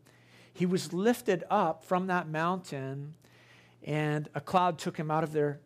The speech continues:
sight. And Acts one tells us actually that while they were gazing into heaven, as he went, behold,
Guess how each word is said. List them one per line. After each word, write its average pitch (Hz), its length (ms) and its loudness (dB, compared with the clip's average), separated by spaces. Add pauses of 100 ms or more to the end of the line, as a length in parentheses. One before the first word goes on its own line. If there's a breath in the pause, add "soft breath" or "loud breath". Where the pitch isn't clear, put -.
sight. - 600 -2 (1040 soft breath)
And 156 100 2
Acts 202 220 0
one 214 200 2
tells 185 240 2
us 170 140 -4
actually 175 300 0
that 143 160 0
while 180 200 4
they 196 120 4
were 175 160 2
gazing 170 580 0
into 151 200 -4
heaven, 139 580 -2 (600 soft breath)
as 185 240 2
he 208 120 -2
went, 190 420 0
behold, 165 680 2